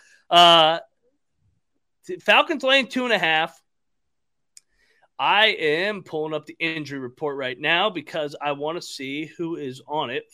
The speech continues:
for the Skins, because I know they were a little banged up coming out of the Thursday night. The safety position's a concern.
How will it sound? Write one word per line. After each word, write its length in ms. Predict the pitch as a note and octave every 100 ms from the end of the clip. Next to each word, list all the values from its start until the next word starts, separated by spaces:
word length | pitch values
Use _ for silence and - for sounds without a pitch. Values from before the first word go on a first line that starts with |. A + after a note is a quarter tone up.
| -
for 520 | - A2+ A#2 C3 D3 _ _ _ _ _ _
the 100 | B2+
Skins, 560 | - - - A3+ G3+ E3+
because 480 | E3+ - G#3+ G#3+ F#3
I 120 | F3
know 220 | F#3 A3
they 140 | A#3
were 160 | A3 G#3
a 40 |
little 200 | G3+ G3+
banged 320 | D#3 F3 F3 F3
up 100 | -
coming 220 | F3+ E3
out 100 | D#3
of 60 |
the 60 | C#3
Thursday 320 | F#3 E3 D#3
night. 340 | D#3 E3+ E3 -
The 80 |
safety 480 | - - G#3 G#3 G3
position's 540 | - D#3 E3+ - D#3+ D3+
a 40 |
concern. 680 | D3 C#3 - F3+ F3 E3